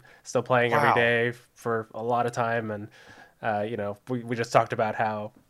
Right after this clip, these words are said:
Speaker 1: head over heels we are with Xenoblade, so there's just a lot going on. But there's, there's a ton of games on this list, um, and I'm sure that I will buy all of them and try to, try my best to play them, and most likely not. <laughs> Um,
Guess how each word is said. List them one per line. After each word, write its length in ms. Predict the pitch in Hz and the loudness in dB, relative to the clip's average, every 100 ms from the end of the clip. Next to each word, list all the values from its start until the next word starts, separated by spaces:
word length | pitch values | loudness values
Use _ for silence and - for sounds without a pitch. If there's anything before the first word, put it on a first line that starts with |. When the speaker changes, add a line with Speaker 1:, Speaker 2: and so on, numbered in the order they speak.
| _ | _
Speaker 1:
head 160 | - 120 | -4 -2
over 160 | 117 | -2
heels 240 | 110 113 110 | -2 -4 -2
we 80 | |
are 140 | 113 110 | -2 -2
with 160 | 104 | -2
Xenoblade, 440 | 117 110 107 107 104 | -4 -4 -2 -4 -4
so 300 | - 107 101 - - - _ | -4 -4 -4 -12 -20 -20 _
there's 240 | 117 107 | -8 -8
just 180 | - 117 | -8 -4
a 40 | |
lot 200 | 110 110 | 2 2
going 200 | 110 104 | 2 0
on. 180 | 107 117 | 2 2
But 120 | 113 | 4
there's, 180 | 170 180 | 4 4
there's 260 | - 143 117 | 0 -2 -2
a 60 | |
ton 240 | 110 - 135 | -2 0 2
of 80 | 120 | 2
games 200 | 113 120 | -2 -2
on 120 | 107 | -6
this 180 | 104 107 | -8 -6
list, 400 | 107 107 - - | -4 -4 -8 -12
um, 580 | 113 104 101 101 101 120 _ | -8 -8 -6 -10 -12 -16 _
and 440 | 127 110 107 110 123 _ _ _ _ - | -8 -6 -6 -8 -12 _ _ _ _ -4
I'm 140 | 123 | -4
sure 300 | 113 - 131 | 2 6 6
that 200 | 117 113 | 6 4
I 140 | 117 113 | 4 2
will 220 | 113 110 | 2 2
buy 260 | 110 110 113 | 4 4 6
all 140 | 117 | 6
of 120 | 117 | 6
them 240 | 113 107 107 | 2 0 -2
and 200 | 107 107 | -4 -2
try 200 | 123 113 | 0 2
to, 260 | 113 110 110 | 0 -4 -4
try 140 | 123 | -2
my 100 | 113 | 0
best 260 | 110 117 - | 0 -2 -2
to 60 | |
play 200 | 123 120 | -2 0
them, 240 | 113 110 107 | 2 0 -2
and 200 | 104 107 | -6 -10
most 200 | - 110 | -8 -6
likely 400 | 117 110 110 107 107 | -6 -6 -6 -8 -8
not. 280 | 113 104 - - - - - | -8 -8 -10 -16 -20 -20 0
<laughs> 40 | - - - 185 156 147 | 4 8 10 10 10 8
Um, 380 | 139 135 127 120 | 10 10 8 4